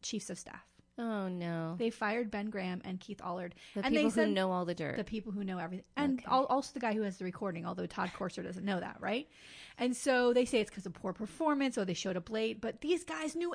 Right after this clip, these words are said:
Speaker 1: everything. They knew
Speaker 2: Why
Speaker 1: everything.
Speaker 2: would they do that?
Speaker 1: It, ridiculous.
Speaker 2: <laughs>
Speaker 1: You know, you go through all this
Speaker 2: Ah.
Speaker 1: trouble to write this email st-, and, and say these things about yourself that you know aren't true and, like, com-,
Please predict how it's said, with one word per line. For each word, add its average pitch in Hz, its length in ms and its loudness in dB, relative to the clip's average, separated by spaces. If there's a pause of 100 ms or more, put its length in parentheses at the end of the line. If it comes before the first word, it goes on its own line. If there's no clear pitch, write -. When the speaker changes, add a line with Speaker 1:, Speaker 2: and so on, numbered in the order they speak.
(100)
Speaker 1:
everything. 370 1000 0
They 359 160 0
knew 392 140 -2
Speaker 2:
Why 240 120 -2
Speaker 1:
everything. 330 540 4
Speaker 2:
would 220 180 2
they 269 180 -2
do 320 360 -4
that? 220 640 -6
Speaker 1:
It, 254 160 -10 (540)
ridiculous. 202 1300 -2
Speaker 2:
<laughs> 320 60 0 (800)
Speaker 1:
You 285 140 2
know, 302 160 4
you 311 180 6
go 403 140 10
through 330 240 6
all 277 160 8
this 320 220 4
Speaker 2:
Ah. 311 40 2
Speaker 1:
trouble 247 220 4
to 247 160 -2
write 208 280 2
this - 220 0
email 233 340 0
st-, - 220 -14
and, 190 180 -4 (280)
and 214 140 -2
say 240 240 4
these 294 160 4
things 269 180 0
about 247 140 0
yourself 220 260 -2
that 185 140 -4
you 190 80 -2
know 233 180 0
aren't 285 160 0
true 240 200 -2
and, 214 80 0
like, 196 120 -2
com-, 220 180 -4